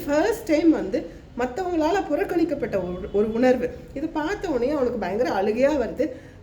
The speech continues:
தாத்தாட்ட வந்து கேக்குறான், "தாத்தா, நான் இப்பவும் ஃபர்ஸ்ட் தானே வந்தேன், எப்பவுமே நான் ஃபர்ஸ்ட் வந்தா எல்லாரும் என்னைய வந்து அப்படி கொண்டாடுவாங்க, அப்படி ஆஹா ஓஹான்னு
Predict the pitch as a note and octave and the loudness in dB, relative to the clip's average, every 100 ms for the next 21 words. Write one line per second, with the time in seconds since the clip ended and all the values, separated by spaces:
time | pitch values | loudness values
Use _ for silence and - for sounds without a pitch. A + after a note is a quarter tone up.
0 | - C4+ D#4+ E4+ B3 A#3 B3+ G#3 G#3 A3+ | -4 -2 0 0 0 -2 -2 -4 -2 -4
1 | - - - D#4 F4 F#4+ D4 B3 D4+ - | -6 -16 -4 -2 2 4 4 2 0 2
2 | A#4 C5 G#4 - G4 F4 G4+ F4 C4+ B3+ | 4 4 2 0 0 2 2 2 2 2
3 | B3 - - - G#3+ G#3+ F4 F4 G4+ G4 | 2 0 -8 -4 -4 0 0 2 2 2
4 | - B3+ - E4 C4 D#4 G#3+ - B3 D#4+ | -2 -6 -4 -4 0 2 2 0 -2 0
5 | F4 B3 A3+ B3 C#4+ C4+ - - - G4 | 2 2 2 2 2 -2 -4 -12 0 0
6 | - B3+ B3 C#4 D4+ E4 C#4 A#3 A#3+ D4 | 2 2 4 4 2 4 2 2 2 0
7 | - - - G#3 G#3+ D#4+ A#3 G#3 C#4+ F4 | -6 -16 -10 -8 0 0 2 0 0 2
8 | D4+ B3+ C4 E4 | 6 6 4 4